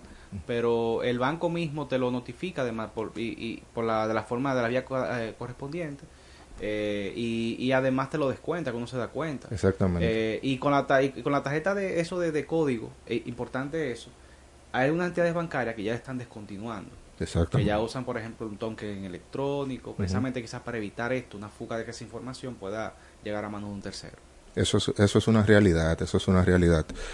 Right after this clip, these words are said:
Speaker 2: Eh, tan-, tanto así que aparte de que nunca te van a pedir,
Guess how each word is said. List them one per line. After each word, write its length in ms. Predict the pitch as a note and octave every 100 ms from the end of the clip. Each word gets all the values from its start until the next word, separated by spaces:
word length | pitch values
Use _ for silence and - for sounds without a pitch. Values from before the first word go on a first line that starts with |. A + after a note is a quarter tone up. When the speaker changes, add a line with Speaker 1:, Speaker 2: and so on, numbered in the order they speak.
| - -
Speaker 2:
Eh, 460 | G2+ F#2+ F#2 F2+ F#2 - - - - - - - - - -
tan-, 260 | G#2+ A#2+ - -
tanto 300 | A2+ A2+ B2
así 300 | - A2+ F#2+
que 280 | G2+ F#2+ -
aparte 560 | G#2 - G#2 A2 - A#2+
de 100 | A#2
que 140 | A2
nunca 380 | G#2+ A#2 - A2
te 140 | -
van 220 | G2+ G#2
a 100 | G#2
pedir, 400 | - G2+ G2 G2